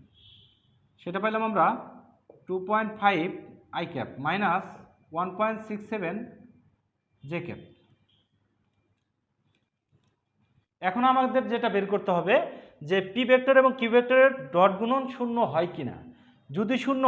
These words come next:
হয়, উদ্দীপকের যে প্রশ্নটা বলছে সেটা সঠিক, যদি শূন্য না হয় তাহলে সঠিক নয়।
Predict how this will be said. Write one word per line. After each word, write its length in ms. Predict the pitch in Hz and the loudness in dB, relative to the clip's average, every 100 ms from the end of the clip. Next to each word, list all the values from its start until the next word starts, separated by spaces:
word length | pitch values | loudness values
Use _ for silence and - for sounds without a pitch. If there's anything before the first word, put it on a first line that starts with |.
| 185 | 4
হয়, 220 | 202 311 359 - - - _ _ _ _ - | 4 2 0 -12 -20 -20 _ _ _ _ -8
উদ্দীপকের 440 | 202 220 226 269 226 | -4 0 2 2 4
যে 60 | 247 254 | 2 0
প্রশ্নটা 360 | 233 - 226 208 202 | -6 -2 2 4 4
বলছে 280 | 196 - 254 370 - - | 2 0 0 0 -10 -8
সেটা 180 | - 233 233 | 0 0 0
সঠিক, 260 | 214 127 - - - _ _ 131 | -2 -6 -10 -16 -20 _ _ -12
যদি 140 | 170 214 | -6 -6
শূন্য 160 | 247 247 254 | -2 -2 2
না 60 | 240 196 | 2 2
হয় 140 | 311 - | 0 2
তাহলে 260 | 185 190 214 220 | 2 4 2 0
সঠিক 280 | 185 220 277 - - | -4 -4 -6 -10 -8
নয়। 200 | 143 101 | -6 -6